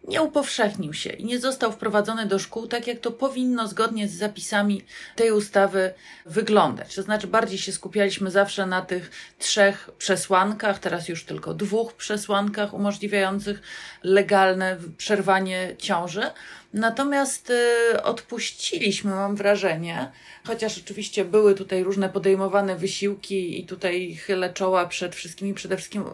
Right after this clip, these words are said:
organizacjami pozarządowymi, które włączały się w tworzenie programów edukacji seksualnej,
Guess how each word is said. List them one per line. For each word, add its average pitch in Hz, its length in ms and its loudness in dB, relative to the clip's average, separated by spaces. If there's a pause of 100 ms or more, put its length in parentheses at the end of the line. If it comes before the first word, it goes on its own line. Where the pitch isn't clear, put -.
(100)
organizacjami 196 760 0
pozarządowymi, 180 880 -2
które 170 320 -6 (400)
włączały 196 420 4
się 196 160 2
w - 140 -12 (500)
tworzenie 208 540 4
programów 190 520 -2
edukacji 190 400 -2
seksualnej, 196 680 -6